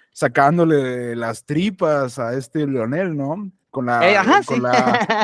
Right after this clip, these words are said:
Speaker 1: con la
Speaker 2: <laughs>
Speaker 1: motosierra que le quitas a este Piggy, ¿no? Que viene a ser como el Pyramid Head o el mister X,
Speaker 2: Es
Speaker 1: ¿no? De esta, de esta situación, ¿no?
Speaker 2: Sí, sí, sí, tal cual.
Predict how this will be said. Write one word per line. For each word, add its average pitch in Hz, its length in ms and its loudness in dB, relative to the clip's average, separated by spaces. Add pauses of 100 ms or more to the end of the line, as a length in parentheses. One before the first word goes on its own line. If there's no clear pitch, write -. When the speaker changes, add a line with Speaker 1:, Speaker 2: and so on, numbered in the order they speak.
(120)
Speaker 1:
con 196 140 2
la 156 80 6
Speaker 2:
<laughs> 160 40 2
Speaker 1:
motosierra 175 600 2
que 165 160 -4
le 131 140 -4
quitas 175 340 -4
a 175 40 -6
este 170 200 -2
Piggy, 180 360 -6
¿no? 151 180 -2
Que 156 100 -2
viene 147 220 -2
a 170 40 -2
ser 160 220 -8
como 170 240 0
el 120 240 -6
Pyramid 139 500 -2
Head 170 360 4
o 123 580 -2
el 117 400 -8 (260)
mister 143 380 -2
X, - 240 4
Speaker 2:
Es 143 60 -8
Speaker 1:
¿no? 156 180 0
De 160 80 0
esta, 143 560 -2
de 135 100 -4
esta 156 240 -4
situación, 139 560 -4
¿no? 135 240 -8 (800)
Speaker 2:
Sí, 302 260 0
sí, 285 140 -6
sí, 269 160 -8
tal 208 140 -6
cual. 262 200 -6